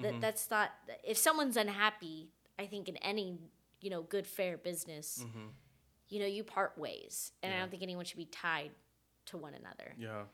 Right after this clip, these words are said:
Speaker 1: Um, even if it's just not working for one person.
Speaker 2: Yeah.
Speaker 1: 'Cause that's just, like, this, that's shitty sometimes, but it is what it is. 'Cause
Speaker 2: Right.
Speaker 1: it's like, you know, I think a lot of the times, um,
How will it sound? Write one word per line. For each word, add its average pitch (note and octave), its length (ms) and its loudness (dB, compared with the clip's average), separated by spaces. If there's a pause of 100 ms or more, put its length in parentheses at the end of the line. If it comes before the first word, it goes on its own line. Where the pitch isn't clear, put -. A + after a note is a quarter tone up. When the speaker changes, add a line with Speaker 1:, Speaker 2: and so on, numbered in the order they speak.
(420)
Speaker 1:
Um, E3+ 280 -4
even E4+ 260 8
if E4 100 0
it's E4 120 0
just C#4+ 140 0
not C#4 180 10
working C4 260 2
for B3 160 -2
one A3 180 4
person. A3 480 -2 (160)
Speaker 2:
Yeah. A2 220 -8 (140)
Speaker 1:
'Cause G3+ 200 -4
that's A3 240 4
just, A3 200 -4
like, G#3 140 0 (460)
this, G3+ 160 0 (100)
that's G#3+ 320 2
shitty C#4+ 360 2
sometimes, F3+ 520 -4
but F3+ 140 -8
it F3+ 100 -6
is F3 200 -6
what D#3 100 -8
it C#3 120 -12
is. D#3 280 -6
'Cause A2 100 -6
Speaker 2:
Right. G#2+ 120 -2
Speaker 1:
it's G2+ 140 -4
like, D#3 180 -8 (560)
you C5 80 8
know, A3+ 260 6 (520)
I A#3 80 2
think C4 180 -4
a B3+ 60 2
lot A3 240 6
of G#3+ 60 -6
the G#3 80 -2
times, F3+ 580 -4
um, D3+ 400 -6